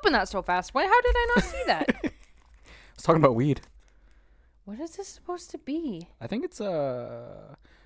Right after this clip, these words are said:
Speaker 2: one side looks like a scorpion.
Speaker 1: It looks like this, it's words written on it.
Speaker 2: <coughs> Sorry, excuse me.
Speaker 1: What the fuck, dude?
Speaker 2: Oh, I see a fish. No, a palm tree.
Speaker 1: No
Speaker 2: A fish.
Speaker 1: way.
Speaker 2: Yeah,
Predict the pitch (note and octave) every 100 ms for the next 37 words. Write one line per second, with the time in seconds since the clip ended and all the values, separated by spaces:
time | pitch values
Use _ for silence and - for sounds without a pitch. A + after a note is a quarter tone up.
0 | _ _ _ C3+ C3 F3 - G#3+ G3 F#3+
1 | - D3+ C#3+ C#3 C3 B2+ B2 A#2+ A#2+ -
2 | - A#2 A#2+ E3+ G3 A3+ - _ _ -
3 | A3 C4+ - F4 D4 B3+ - - G#3+ G#3
4 | G3 F#3+ F3+ F#3 A3+ A#3 F#3+ F3 E3+ E3+
5 | - - - - _ - - - - -
6 | A#2+ A#2 A#2+ - B2 B2 A#2 - _ _
7 | _ D4 A4 F4 - E3 A3 G#4+ A#4 _
8 | - D#4+ A#4 - - E3 E3 G3+ A#3 -
9 | - D#3+ D#3+ - - - _ - F#3+ F#3
10 | D#3+ D#3+ E3 F#3+ - A3+ C4 - _ _
11 | _ _ - - _ _ _ _ D#4 F#4+
12 | C#4+ D3+ C#3+ B2+ B3 E3 A3+ G#3 D2 -
13 | E3+ F#3